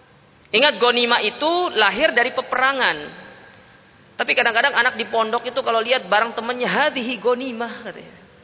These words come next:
"Wis, gonimah ini." Anak pondok tuh biasanya gitu. Jadi barang temannya dibilang gonimah. Kasihan.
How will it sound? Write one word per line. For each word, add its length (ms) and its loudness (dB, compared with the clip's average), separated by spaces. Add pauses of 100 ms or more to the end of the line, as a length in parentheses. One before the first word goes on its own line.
(960)
"Wis, 160 -10
gonimah 480 -8
ini." 120 -18 (1600)
Anak 240 -10
pondok 240 -6
tuh 80 -10
biasanya 200 -8
gitu. 240 -14 (1400)
Jadi 160 -6
barang 240 -6
temannya 320 -4
dibilang 320 -4
gonimah. 400 -10 (4000)
Kasihan. 400 -8